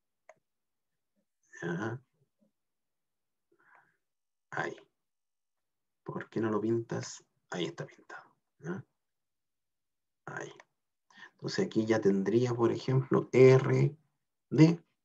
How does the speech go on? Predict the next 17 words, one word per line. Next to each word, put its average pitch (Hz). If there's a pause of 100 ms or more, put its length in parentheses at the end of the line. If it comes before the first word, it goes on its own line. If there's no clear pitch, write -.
(840)
¿ya? 151 (680)
Igual 117 (540)
sería - (840)
diecinueve 139 (300)
dividido 98
dieciocho, 98 (400)
¿ya? - (640)
Uno 113
coma 107
tanto, 139
pero 117
profe, 165
le 120
falta 147 (260)
multiplicarlo 120
por 165 (1000)
W. 98